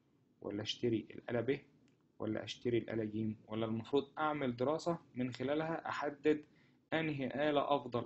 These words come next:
أنهي آلة هتتحمل، هتحمل المنظمة تكاليف أقل ونحصل منها على عائد أعلى وهتنتج المنتج بجودة أعلى و-، وخلافه؟ يبقى مهمة اختيار الآلات والمعدات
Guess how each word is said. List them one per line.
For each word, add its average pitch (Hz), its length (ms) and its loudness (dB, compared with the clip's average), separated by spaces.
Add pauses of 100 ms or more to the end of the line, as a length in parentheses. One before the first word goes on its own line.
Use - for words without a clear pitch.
(100)
أنهي 143 480 2
آلة 123 200 4 (480)
هتتحمل، 123 920 2
هتحمل 131 500 2
المنظمة 120 640 2
تكاليف 120 560 0 (160)
أقل 175 480 6 (120)
ونحصل 131 540 0
منها 139 360 -2
على 113 260 0
عائد 120 560 -2
أعلى 117 320 8 (340)
وهتنتج 123 580 -2
المنتج 120 400 2
بجودة 113 460 2
أعلى 117 280 0
و-، 117 400 2
وخلافه؟ 110 460 -2 (1080)
يبقى 127 200 4
مهمة 180 420 4
اختيار 123 460 0
الآلات 113 480 0 (460)
والمعدات 110 760 2